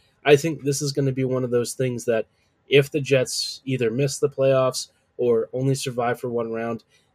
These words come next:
this will have a huge role in that. I mean, the special team is being really imbalanced in favor of the P K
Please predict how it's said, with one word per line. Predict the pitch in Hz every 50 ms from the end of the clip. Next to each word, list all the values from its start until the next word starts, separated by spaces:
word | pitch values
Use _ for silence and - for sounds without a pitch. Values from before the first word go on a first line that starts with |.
| _ _ _ _ _ _ _ -
this | 143 135 170 156 - -
will | 165 151
have | - 151 151 143 139
a |
huge | 131 - - - 147 139 127 - -
role | 113 113 113 113 113
in | 101 98
that. | 85 - - -
I |
mean, | 110 120 120 117
the | 117
special | - - - 151 147 143 156
team | 151 - 156 147 131
is | 123 - -
being | - 135 127 120 113 110 - _ _ _ _ _ _ _ -
really | 117 127 131 131 131 123
imbalanced | 117 117 107 113 107 113 117 120 117 113 - -
in | 113 104
favor | 98 - 120 117 113 117 113 110
of | 107
the | 110 107
P | - - 127 120
K | 120 - 123 110 110 113 110